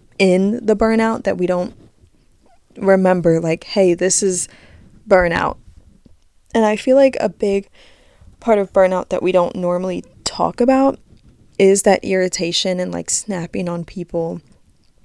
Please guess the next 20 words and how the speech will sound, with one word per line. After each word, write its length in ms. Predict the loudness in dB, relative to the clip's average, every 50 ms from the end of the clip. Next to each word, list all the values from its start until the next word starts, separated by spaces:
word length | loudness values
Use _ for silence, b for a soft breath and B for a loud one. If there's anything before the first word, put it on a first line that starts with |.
| _ _ _ _ -6 -4
Because, 560 | -4 -4 -2 0 2 2 2 2 0 -6 -10 B B B B B B
of 120 | -12 -6
course, 260 | -2 0 0 2 2
if 100 | 0 0
you're 100 | 0 0
mentally 340 | 0 0 -2 -2 -2 -2 -2
drained 320 | 0 0 -2 -2 -2 -4 -6
and 400 | -6 -6 -6 -8 -10 -10 -12 -14 _ -6
burnt 260 | -6 -6 -4 -4 -4
out 100 | -4 -4
in 60 | -6
the 80 | -8 -8
first 320 | -6 -6 -6 -6 -6 -6
place, 420 | -4 -4 -2 -2 -2 -4 -6 -10 b b b b b b b b b b b b b _ _ -4
um, 400 | -4 -2 -2 -2 -4 -4 -8 -10 -8
you're 180 | -4 -4 -4 -2
gonna 560 | 0 0 2 2 4 4 4 4 2 2 0 -2
be 180 | -4 -4 -2 0
irritated 580 | 2 2 2 2 0 0 2 2 2 2 0 -2
and 400 | -4 -4 -4 -6 -6 -8 -10 -12